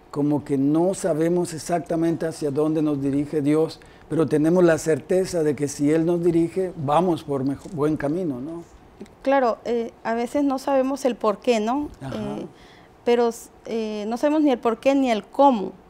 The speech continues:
Speaker 2: pero también sabemos que así como Dios nos ha dado, este, esas pruebas y esas dificultades, también nos ha dado herramientas para, para salir adelante, ¿no?
Speaker 1: Ujú.
Speaker 2: Este, con la ayuda de Dios y, y hemos visto cómo Él,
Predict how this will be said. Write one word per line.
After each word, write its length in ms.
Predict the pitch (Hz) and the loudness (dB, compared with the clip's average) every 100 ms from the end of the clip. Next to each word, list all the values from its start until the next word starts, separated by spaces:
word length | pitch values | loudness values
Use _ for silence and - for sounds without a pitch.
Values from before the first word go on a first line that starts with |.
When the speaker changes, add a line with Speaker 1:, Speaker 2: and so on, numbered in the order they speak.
| - - - | -20 -20 -12
Speaker 2:
pero 200 | - 226 | -4 -2
también 280 | 220 220 226 | -2 -4 -4
sabemos 420 | 226 269 254 269 | -2 -2 -2 -4
que 360 | - 240 208 - - | -4 -4 -4 -6 -8
así 220 | 202 226 | -8 -8
como 280 | - 262 262 | -6 -4 -2
Dios 220 | 233 233 | -2 -2
nos 220 | 233 226 | -4 -6
ha 80 | 220 | -4
dado, 540 | 220 220 226 240 240 - | -2 -2 -2 -2 -2 -6
este, 380 | - 208 190 214 | -8 -8 -8 -8
esas 240 | 208 240 | -6 -8
pruebas 480 | - 220 214 233 277 - - - - - | -6 -4 -2 -2 -6 -12 -20 -20 -16 -8
y 160 | 226 | -2
esas 340 | 214 208 247 240 | -2 -2 -4 -2
dificultades, 680 | 247 220 202 202 208 208 226 | -4 -4 -6 -2 -2 -2 -2
también 260 | 220 208 | -4 -2
nos 140 | 220 226 | -2 -2
ha 60 | |
dado 200 | 214 208 | 0 0
herramientas 640 | 214 214 196 208 214 240 - | 0 0 -2 -4 -4 -6 -4
para, 400 | 214 196 190 - | -4 -2 -4 -6
para 160 | - 208 | -4 -4
salir 240 | - 202 | -2 -2
adelante, 500 | 247 202 202 233 - | 0 0 -2 -6 -6
¿no? 140 | 196 226 | -8 -8
Speaker 1:
Ujú. 80 | 254 - 113 107 120 | -12 -18 -18 -16 -12
Speaker 2:
Este, 380 | 202 202 - 196 | -8 -8 -10 -12
con 200 | - 214 | -8 -4
la 60 | 202 | -2
ayuda 240 | 208 220 | 0 2
de 200 | 233 208 | 4 2
Dios 440 | 190 226 247 277 - - - - - | 0 0 0 -2 -8 -20 -20 -20 -16
y, 400 | 214 208 202 196 - - | -12 -10 -10 -10 -14 -8
y 120 | 226 | -4
hemos 220 | 220 233 | -2 -2
visto 260 | 254 240 262 | -4 -6 -6
cómo 320 | - 233 226 | -6 -4 -4
Él, 300 | 233 226 247 | -2 -4 -6